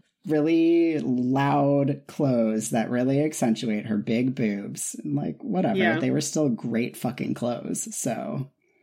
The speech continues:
Speaker 2: Yeah.
Speaker 1: It's also funny 'cause she was, like, the most outspoken feminist of the five of them,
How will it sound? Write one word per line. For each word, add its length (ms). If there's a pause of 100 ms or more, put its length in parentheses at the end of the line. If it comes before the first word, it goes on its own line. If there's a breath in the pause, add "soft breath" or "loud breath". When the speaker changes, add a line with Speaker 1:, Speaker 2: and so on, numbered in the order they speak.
(180 soft breath)
Speaker 2:
Yeah. 240 (760)
Speaker 1:
It's 80
also 240
funny 240
'cause 200
she 160
was, 160
like, 140
the 80
most 420
outspoken 640
feminist 600
of 460
the 220
five 340
of 200
them, 440